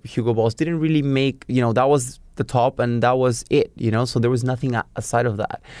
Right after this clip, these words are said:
So I understood really quick at a very early age that I couldn't just be a model, you know, that I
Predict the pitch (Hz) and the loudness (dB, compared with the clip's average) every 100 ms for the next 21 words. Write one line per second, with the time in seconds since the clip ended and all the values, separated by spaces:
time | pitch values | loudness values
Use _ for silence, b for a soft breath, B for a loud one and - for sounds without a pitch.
0 | B B B B B - 151 135 127 139 | B B B B B 0 2 4 4 2
1 | 131 - 135 123 127 123 - 156 143 120 | 2 0 0 2 4 2 2 2 4 2
2 | 113 127 123 - - 127 127 123 123 131 | 4 4 2 -2 -2 2 4 6 4 4
3 | 104 - 113 - - 120 113 147 131 120 | 0 0 -2 -2 -4 -2 2 2 2 2
4 | 113 - 113 131 113 107 92 - - 110 | 0 -2 2 4 4 2 -2 -6 -8 -4
5 | 110 113 113 110 117 117 | -2 2 4 4 4 4